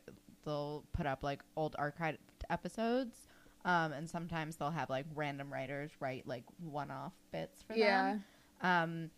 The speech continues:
Speaker 1: but they, one of their, like, plot, like, one of their stories that they had, 'cause it was old time ra-,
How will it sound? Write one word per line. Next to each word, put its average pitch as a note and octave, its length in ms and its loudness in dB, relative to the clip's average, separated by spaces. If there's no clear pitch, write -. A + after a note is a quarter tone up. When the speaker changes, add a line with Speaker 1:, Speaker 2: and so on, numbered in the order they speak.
Speaker 1:
but F3+ 120 -2
they, E3+ 140 0
one F3 260 0
of E3 160 -4
their, D#3 280 2
like, C#3+ 260 -2
plot, D#3 300 0
like, D#3 240 0
one E3 140 -2
of D3+ 60 -4
their D3 120 -2
stories C#3 420 -8
that D#3+ 160 -10
they A2 80 -10
had, C#3 280 -12
'cause - 140 -12
it - 100 -6
was E3 320 -4
old G#3 180 0
time C4+ 320 -2
ra-, D#4 60 -2